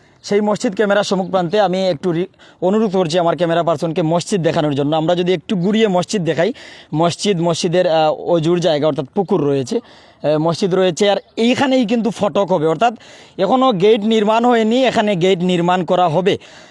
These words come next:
আমি যদি জানাই আপনাদের যে মসজিদের নিজস্ব জায়গার উপরে বাউন্ডারি নির্মাণ করা হয়েছে,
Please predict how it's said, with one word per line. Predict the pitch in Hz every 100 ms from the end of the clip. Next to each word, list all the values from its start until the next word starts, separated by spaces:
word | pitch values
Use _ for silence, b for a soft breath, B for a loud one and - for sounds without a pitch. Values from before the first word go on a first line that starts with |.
| B B
আমি | 196 226
যদি | 262 277
জানাই | 233 226 247 262
আপনাদের | 196 247 226 254 214
যে | 254
মসজিদের | 208 214 220 - 262 269 254
নিজস্ব | 220 202 226 - - 294
জায়গার | 220 208 202 220 247
উপরে | 196 247 247 254 247
বাউন্ডারি | 175 185 196 208 226 247
নির্মাণ | 247 226 214 214
করা | 196 202
হয়েছে, | 196 196 175 233